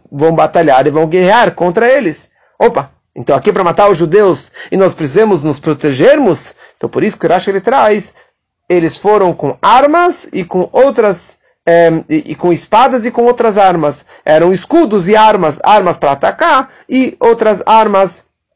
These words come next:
espadas pra atacar e outras armas pra se proteger, pra se protegerem dos egípcios, dos judeus que,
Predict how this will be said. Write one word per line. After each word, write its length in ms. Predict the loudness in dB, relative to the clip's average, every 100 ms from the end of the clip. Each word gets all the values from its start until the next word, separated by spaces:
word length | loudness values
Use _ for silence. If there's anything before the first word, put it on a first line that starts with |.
| _ _ _ -12 -10
espadas 460 | -2 2 2 0
pra 140 | -2 -2
atacar 460 | -2 -2 0 0
e 60 | 0
outras 260 | 0 -2 0
armas 320 | 0 0 -4
pra 160 | -4
se 140 | -4 -6
proteger, 720 | -6 -2 -2 2 2 2 -2 -10 -10
pra 100 | -6
se 140 | -4 -2
protegerem 760 | -2 0 0 2 2 0 -4 -8 _
dos 460 | 0 2 2 -2 -4
egípcios, 520 | -4 -2 -4 -4 -10 -8 -4
dos 240 | -2 -2
judeus 760 | -6 -2 0 2 2 2 -2 -16
que, 340 | -6 -4 -4